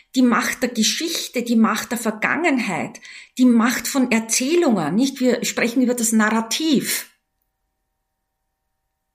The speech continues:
Und wir haben natürlich die Macht der sozialen Medien. Denken Sie an Shitstorms,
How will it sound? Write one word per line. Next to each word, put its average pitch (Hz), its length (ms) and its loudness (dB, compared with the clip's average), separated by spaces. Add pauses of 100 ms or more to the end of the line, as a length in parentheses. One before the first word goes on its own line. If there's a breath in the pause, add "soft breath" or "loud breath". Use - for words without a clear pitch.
(1300)
Und 247 280 2
wir 240 140 2
haben 247 140 0
natürlich 269 340 0
die - 80 -2
Macht 240 360 -2
der 262 40 -6
sozialen 240 640 0
Medien. - 680 -6 (2250)
Denken 202 240 -2
Sie 254 240 -2
an 214 300 -2
Shitstorms, 254 920 -4